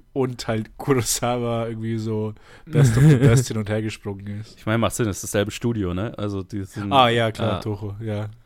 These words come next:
Speaker 3: Toho und, äh, die waren also im Kurosawa und im Godzilla-Business in der Zeit.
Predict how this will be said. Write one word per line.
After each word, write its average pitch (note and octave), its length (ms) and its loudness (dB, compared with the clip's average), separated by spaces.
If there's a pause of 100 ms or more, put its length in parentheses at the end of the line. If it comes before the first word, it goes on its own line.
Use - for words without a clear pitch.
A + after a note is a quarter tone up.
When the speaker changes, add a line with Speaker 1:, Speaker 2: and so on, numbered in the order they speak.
(680)
Speaker 3:
Toho G#2+ 560 -2
und, G2+ 380 -8
äh, F#2+ 360 -2
die G#2 180 -8
waren G2 320 -6
also G2 500 -8 (400)
im G#2+ 240 -6
Kurosawa A2 640 2
und A2 80 0
im G#2+ 100 -2
Godzilla-Business G2+ 720 -4
in G2+ 80 -8
der G2 120 -8
Zeit. G2 320 -8